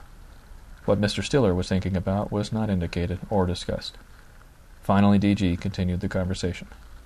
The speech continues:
"But you ain't the greatest yet, and you are definitely a rookie until this year is out. Come heaven or high water, nothing'll change that.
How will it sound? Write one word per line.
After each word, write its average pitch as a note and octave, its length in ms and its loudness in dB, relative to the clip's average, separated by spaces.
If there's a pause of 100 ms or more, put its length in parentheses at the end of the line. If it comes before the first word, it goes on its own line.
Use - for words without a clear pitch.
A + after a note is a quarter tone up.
(360)
"But G2+ 120 2
you C3+ 80 4
ain't C3 140 4
the A2+ 60 2
greatest A2 280 6
yet, G#2 220 4 (280)
and G#2 160 0
you G#2+ 140 4
are G2+ 100 4
definitely A2+ 400 4
a G#2 60 4
rookie G2+ 300 2
until F2+ 240 0
this F#2+ 160 0
year A2+ 160 2
is F2+ 120 0
out. E2+ 260 0
Come F#2 200 -4
heaven A#2 300 2
or G2 60 2
high A2 180 0
water, F#2+ 320 4
nothing'll G2 340 0
change F#2+ 300 -2
that. - 240 0